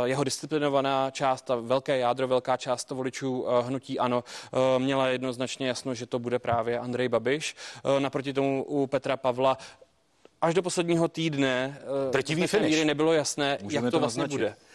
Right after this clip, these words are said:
Speaker 2: Čtyřicet procent voličů se vlastně pro Petra Pavla rozhodlo v posledním týdnu, eh, z toho deset procent v den voleb. A i tohleto číslo je zajímavé, dvacet sedm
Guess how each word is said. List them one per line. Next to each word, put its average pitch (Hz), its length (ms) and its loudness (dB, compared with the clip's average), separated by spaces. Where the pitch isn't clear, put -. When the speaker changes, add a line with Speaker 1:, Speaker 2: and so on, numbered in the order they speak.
Speaker 2:
Čtyřicet 156 580 2
procent 165 320 0
voličů 139 400 -2
se 147 100 -4
vlastně 131 280 -2
pro 131 140 0
Petra 135 300 -2
Pavla 127 320 2
rozhodlo 120 360 2
v - 60 -4
posledním 139 500 0
týdnu, 135 360 0
eh, 110 120 4
z - 100 -2
toho 127 320 2
deset 117 320 -2
procent 131 380 -4
v 98 100 -8
den 131 200 2
voleb. 107 360 0
A 113 80 0
i 135 120 4
tohleto 131 540 0
číslo 135 320 -4
je 131 80 -2
zajímavé, 123 380 2
dvacet 117 320 -4
sedm 135 280 -2